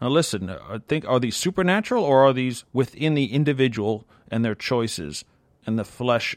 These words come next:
and the worldly decisions, how to behave? "For people will love only themselves and their money." That's not satanic.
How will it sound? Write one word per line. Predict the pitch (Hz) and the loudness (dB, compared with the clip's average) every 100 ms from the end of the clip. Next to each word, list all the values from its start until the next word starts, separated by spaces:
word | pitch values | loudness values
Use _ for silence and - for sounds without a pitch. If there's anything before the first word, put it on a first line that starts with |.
| - | -8
and | 107 104 98 - _ _ _ _ _ _ _ _ _ _ _ _ | -6 -6 -6 -12 _ _ _ _ _ _ _ _ _ _ _ _
the | 107 104 | -14 -10
worldly | 101 113 110 104 98 98 90 _ _ _ _ _ | -6 -6 -6 -6 -8 -10 -12 _ _ _ _ _
decisions, | - 104 113 92 - 85 - _ _ _ _ _ | -16 -10 -8 -8 -10 -14 -16 _ _ _ _ _
how | - 110 | -6 -4
to | 98 | -4
behave? | 95 95 92 - _ _ _ _ _ _ - | -6 -8 -12 -18 _ _ _ _ _ _ -10
"For | - 120 | -2 0
people | 135 202 208 190 | 2 2 6 8
will | 170 | 8
love | 147 135 120 120 | 8 8 6 2
only | 135 135 | 0 2
themselves | 131 135 123 - 151 127 120 117 117 - - | 2 2 2 4 6 8 4 2 -6 -8 -4
and | 120 127 123 | -2 0 -2
their | 110 123 120 | 0 2 2
money." | 120 120 101 90 - - _ _ _ _ _ _ _ _ _ _ _ _ | 2 0 -2 -6 -14 -20 _ _ _ _ _ _ _ _ _ _ _ _
That's | - 107 | -12 -8
not | 143 117 | -6 -6
satanic. | - 165 - 90 123 | -6 -8 -8 -10 -12